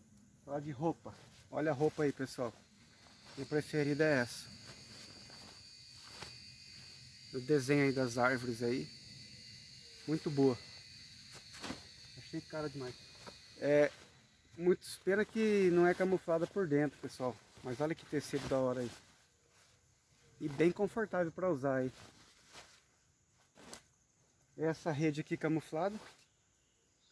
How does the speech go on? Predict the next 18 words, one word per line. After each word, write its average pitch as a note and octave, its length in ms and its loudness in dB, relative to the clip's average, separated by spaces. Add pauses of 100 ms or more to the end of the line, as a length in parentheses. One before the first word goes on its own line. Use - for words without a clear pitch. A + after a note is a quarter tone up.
(880)
Também, E3 560 0
só D#3 180 -10
que D#3+ 100 -8
a D#3 40 -6
camuflagem D#3 480 -2
dela D3+ 200 0
já D3+ 100 -2
é - 20 -2
um C#3 60 -4
pouco D3 260 -8
mais D3 240 -2
clara. E3 420 -6 (840)
Gosto E3 340 -6
dessa D#3+ 380 -4
daqui F#3+ 260 -6
também, D#3+ 380 -2
pessoal, C#3 320 -8
ó. C#3 160 0